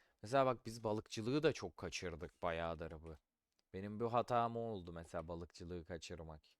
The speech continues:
Otuza yaptığım çarla da gidip tutmadım mesela. Metin kesmek bilmiyorum özlemişim. Hoşuma çok gitti. Balık tutmayı bayağı değiştirmişler bir de. Bir bakayım nasılmış diye dedim de.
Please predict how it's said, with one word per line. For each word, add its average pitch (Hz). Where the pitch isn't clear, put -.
Otuza 104
yaptığım 107
çarla 104
da 101
gidip 92
tutmadım 90
mesela. 85
Metin 98
kesmek 104
bilmiyorum 101
özlemişim. 98
Hoşuma 98
çok -
gitti. 90
Balık 107
tutmayı 104
bayağı 101
değiştirmişler 101
bir 82
de. 95
Bir 92
bakayım 101
nasılmış 92
diye 90
dedim 92
de. 90